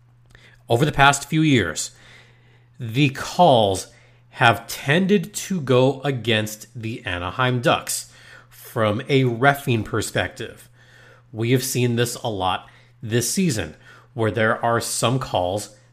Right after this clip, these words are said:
that go against the Ducks that might be a little bit ticky-tacky. We saw one of those tonight. On the other hand, there are some that I think other teams get away with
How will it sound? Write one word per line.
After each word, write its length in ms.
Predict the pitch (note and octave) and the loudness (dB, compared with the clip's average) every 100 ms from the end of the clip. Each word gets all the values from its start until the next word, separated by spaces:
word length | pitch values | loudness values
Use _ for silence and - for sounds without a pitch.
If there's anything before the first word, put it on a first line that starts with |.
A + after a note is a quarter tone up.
| - | -10
that 340 | - G#2 F#2 F#2+ | 0 0 0 -2
go 300 | A2+ A#2+ C3 | 0 2 2
against 380 | A#2 A#2 G#2+ | 2 -2 0
the 80 | E3+ | -2
Ducks 340 | A2+ G2+ A#2 - | 0 -2 -2 -2
that 320 | A2+ G2 A#2+ | 0 0 -2
might 340 | G#2 G#2+ G#2 | -2 -2 -4
be 120 | C3 A#2+ | -2 -2
a 60 | |
little 220 | A2 A2 | 0 -2
bit 140 | B2 C3 | -4 -6
ticky-tacky. 760 | C3 C3 C3+ A#2 E2 A#2+ C3 C3 - - - | -8 -6 -2 -2 -2 -4 -6 -8 -20 -20 -6
We 100 | A#2+ | -6
saw 240 | - F#2 | -2 -2
one 180 | F2+ G#2 | -2 -2
of 60 | G#2 | 0
those 160 | G#2+ | -2
tonight. 340 | - F3 F2+ - - - - - - _ _ _ - | 0 0 -2 -8 -20 -20 -20 -20 -20 _ _ _ 0
On 280 | A#2+ A#2 A#2 | 2 2 2
the 140 | B2 | 6
other 220 | A3 A3 | 8 8
hand, 380 | A2 F2+ G2 C#3 - _ _ _ _ _ _ _ _ _ | 6 0 -2 -8 -14 _ _ _ _ _ _ _ _ _
there 180 | - B2 | 2 6
are 160 | B2+ B2 | 6 4
some 520 | - - A#2 A#2 G#2 - - _ _ _ _ _ _ - | 0 2 2 2 -4 -8 -20 _ _ _ _ _ _ -12
that 260 | A#2+ A2+ A#2+ | 2 4 4
I 80 | |
think 400 | A#2 B2 A2+ - - - - _ A#2+ | 2 0 0 -4 -20 -20 -20 _ -2
other 200 | A#2+ B2 | 0 0
teams 420 | - B2 A2+ G2+ | 0 -2 0 0
get 160 | A#2+ | 2
away 320 | A2+ A2 A2+ G#2+ | 2 2 0 0
with 500 | G2+ G#2 F2 - | -2 -2 -4 -12